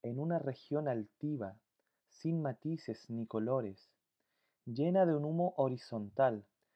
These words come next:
que atraviesa pantanos invisibles, permanezco sentado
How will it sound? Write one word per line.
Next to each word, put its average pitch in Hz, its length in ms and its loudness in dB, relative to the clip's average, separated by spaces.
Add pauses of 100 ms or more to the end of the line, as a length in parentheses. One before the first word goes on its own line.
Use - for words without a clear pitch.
(280)
que 143 140 4
atraviesa 131 640 0
pantanos 135 720 0
invisibles, 120 760 -6 (920)
permanezco 151 560 2
sentado 139 720 2